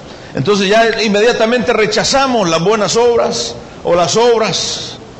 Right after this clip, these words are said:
Por supuesto que no es por obras. Nadie dijo que es por obras,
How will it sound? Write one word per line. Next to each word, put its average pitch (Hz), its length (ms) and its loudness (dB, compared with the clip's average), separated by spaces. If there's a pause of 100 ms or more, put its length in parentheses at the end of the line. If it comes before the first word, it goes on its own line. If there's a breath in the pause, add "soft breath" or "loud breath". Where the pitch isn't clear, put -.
Por 160 140 -2
supuesto 208 720 0 (720)
que 165 140 -2
no 185 160 2
es 175 80 2
por 160 240 0
obras. 254 800 2 (140)
Nadie 208 320 2
dijo 180 240 2
que - 100 -2
es 156 60 -2
por 170 180 0
obras, 208 260 2